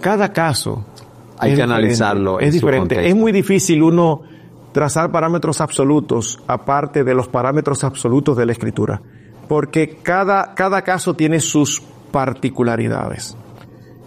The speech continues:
Speaker 1: Y yo recuerdo un caso de hace muchos años que nosotros manejamos aquí,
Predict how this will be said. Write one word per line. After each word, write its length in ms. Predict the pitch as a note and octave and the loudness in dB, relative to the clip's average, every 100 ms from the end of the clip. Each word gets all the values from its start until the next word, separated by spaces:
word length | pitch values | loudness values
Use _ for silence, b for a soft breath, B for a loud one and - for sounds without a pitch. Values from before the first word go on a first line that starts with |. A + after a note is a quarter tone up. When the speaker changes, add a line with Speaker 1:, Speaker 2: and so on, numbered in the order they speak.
| - | -2
Speaker 1:
Y 360 | D3+ D3+ D3+ C#3+ | 4 6 6 4
yo 180 | D#3+ | 4
recuerdo 580 | F3 G3+ G3 F3 F3 D#3 | 4 2 4 4 4 2
un 120 | D#3+ | 2
caso 340 | D#3+ D3 D3+ D3 | 0 -2 0 0
de 80 | C3 | 0
hace 160 | C3+ | 0
muchos 360 | C#3+ E3+ G#3+ - | 0 0 0 0
años 440 | D3 D3 F#3 - - - - - - - - | 0 0 0 -2 -10 -20 -20 -20 -20 -20 -4
que 80 | B2 | 0
nosotros 420 | B2+ - B2 D3+ | 0 0 0 2
manejamos 520 | D3+ C#3+ C3 C3 C#3+ | 2 2 2 2 0
aquí, 420 | E3 - C#3+ C#3+ | -2 0 0 0